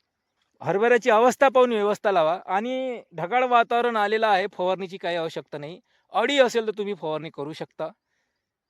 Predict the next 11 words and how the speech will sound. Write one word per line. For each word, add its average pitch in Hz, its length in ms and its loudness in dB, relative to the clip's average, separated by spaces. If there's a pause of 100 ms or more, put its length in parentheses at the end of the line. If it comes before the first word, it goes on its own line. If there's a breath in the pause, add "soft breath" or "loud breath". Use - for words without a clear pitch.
(300)
तर 196 120 -4 (300)
विनाकारण 240 640 4
फुल 233 180 -2
अवस्थामध्ये 202 680 -2 (200)
फवारणी 170 340 -4
करू 165 260 -6
नये 160 220 -10 (560)
आणि 165 200 -4 (120)
पाणीही 202 400 0
देऊ 165 220 -8
नये. 123 260 -12